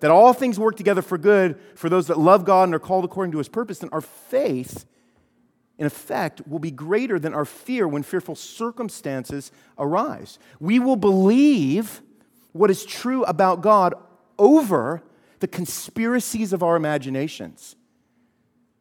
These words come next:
But, but look how the disciples reacted here in thirty-eight. He says, "But he was in the stern," it says about Jesus, "asleep on the cushion. And they woke him and they said to him,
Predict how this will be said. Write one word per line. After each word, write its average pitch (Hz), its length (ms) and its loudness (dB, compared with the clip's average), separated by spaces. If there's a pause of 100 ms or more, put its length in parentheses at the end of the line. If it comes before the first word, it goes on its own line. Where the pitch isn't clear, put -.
But, - 220 -8
but 180 100 -10
look 196 160 -8
how 208 120 -4
the 185 100 -6
disciples 156 680 -8 (180)
reacted 143 580 -8
here 85 320 -16 (260)
in 123 80 -12
thirty-eight. 143 560 -6 (460)
He - 40 -20
says, 151 160 -6
"But 139 140 -6
he 165 100 -10
was 180 140 -6
in 185 80 -4
the 156 80 -4
stern," 202 480 -6
it 139 80 -6
says 147 240 -4
about 139 220 -4
Jesus, 180 400 -8
"asleep 196 640 -8 (260)
on 147 140 -6
the 139 40 -6
cushion. - 480 -8 (1000)
And 175 100 -2
they 180 140 6
woke 190 520 4
him 202 120 0
and 190 100 0
they 190 80 2
said 233 220 0
to 214 80 2
him, 185 180 -2